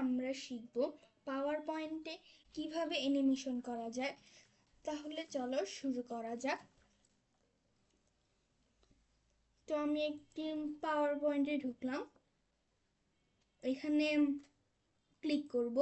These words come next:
প্রথম স্লাইডে। তো আমি এখান থেকে এগুলো ডিলিট করে দিব। এখন আমি ইনসার্টে গিয়ে শেপসে ক্লিক করব এবং একটি বৃত্ত এঁকে নিব।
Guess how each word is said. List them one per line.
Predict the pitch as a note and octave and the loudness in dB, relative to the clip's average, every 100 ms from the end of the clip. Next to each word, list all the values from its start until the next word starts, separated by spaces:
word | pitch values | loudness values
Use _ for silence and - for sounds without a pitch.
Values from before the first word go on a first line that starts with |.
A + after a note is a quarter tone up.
| F#4+ - _ _ | 2 -2 _ _
প্রথম | C#4+ C#4 C#4 C4+ | 0 4 2 2
স্লাইডে। | - A#3 A#3 C4+ - _ _ _ _ _ - | 0 -4 -2 -2 -4 _ _ _ _ _ -2
তো | D4+ | 0
আমি | E4 E4 E4+ | 0 0 -2
এখান | F4 E4+ E4 | -2 -4 -4
থেকে | E4+ E4 D#4+ | -6 -6 -4
এগুলো | D4 D4 D4+ C4+ | 0 2 4 6
ডিলিট | C4+ B3+ - | 6 4 2
করে | B3+ B3 | 2 2
দিব। | B3+ C4+ F4+ - _ _ _ _ _ _ _ _ _ _ _ _ _ - - _ _ _ _ _ _ _ _ _ _ _ _ _ _ _ _ _ C#4 | 0 -2 -6 -8 _ _ _ _ _ _ _ _ _ _ _ _ _ -20 -20 _ _ _ _ _ _ _ _ _ _ _ _ _ _ _ _ _ -6
এখন | C#4+ F4+ F#4 | -4 -2 -2
আমি | E4+ D4+ - - _ _ _ _ _ _ _ _ _ _ _ D4+ | 0 0 -2 -10 _ _ _ _ _ _ _ _ _ _ _ -4
ইনসার্টে | D#4 - D#4 D#4 D#4 F4 C#4 C4+ | -4 -4 -6 -4 -4 -2 -2 -2
গিয়ে | C#4+ C4 D4 G4 _ _ _ _ - | 0 2 0 -2 _ _ _ _ -8
শেপসে | - C#4+ C4+ - D4+ C#4+ | 0 2 0 -2 -4 -2
ক্লিক | B3 - A#3+ | -2 -4 -4
করব | A#3 A#3+ D4+ - _ _ | -2 0 0 -2 _ _
এবং | B3 B3+ C#4 C#4 | -2 2 4 2
একটি | C#4+ C4 | 2 -2
বৃত্ত | B3 B3 _ C4+ A#3 | -2 -8 _ -2 -2
এঁকে | A3+ A3+ | -2 -6
নিব। | A3+ | -4